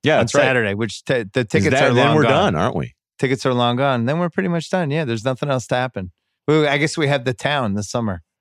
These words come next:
Speaker 1: Yeah, we'll do that this summer.
Speaker 2: This was, uh,
Speaker 1: This
Speaker 2: this
Speaker 1: summer,
Speaker 2: was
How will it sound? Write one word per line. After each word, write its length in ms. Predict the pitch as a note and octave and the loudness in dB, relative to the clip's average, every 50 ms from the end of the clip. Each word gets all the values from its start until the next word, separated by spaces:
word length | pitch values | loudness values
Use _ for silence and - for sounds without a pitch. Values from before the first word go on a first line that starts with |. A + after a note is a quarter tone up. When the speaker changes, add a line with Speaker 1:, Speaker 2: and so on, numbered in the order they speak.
| _ _ _ - | _ _ _ -4
Speaker 1:
Yeah, 80 | B2 G#2 | -2 -2
we'll 100 | E2 D#2+ | -2 -2
do 120 | D#2+ F#2 F2+ | 0 0 0
that 120 | F2 D#2+ | 0 -2
this 120 | D#2 D2+ - | -2 -6 -6
summer. 320 | - D#2+ D2 C#2 - - _ _ _ _ - | -6 -6 -6 -6 -8 -10 _ _ _ _ -2
Speaker 2:
This 220 | - D#3 D3 - | 0 0 0 0
was, 240 | - E3 D#3+ C3 A#2+ | 0 0 0 2 2
uh, 340 | D3 C3+ B2+ A#2+ A2+ G#2+ G#2 G2+ - _ _ - | 2 2 2 2 0 -2 -4 -6 -10 _ _ -2
Speaker 1:
This 140 | C3 C#3 - | 0 2 2
Speaker 2:
this 80 | D#3 D3+ | 2 2
Speaker 1:
summer, 160 | A#2+ A2 F#2+ | 2 2 2
Speaker 2:
was 240 | - B2+ - - | 0 0 -4 -12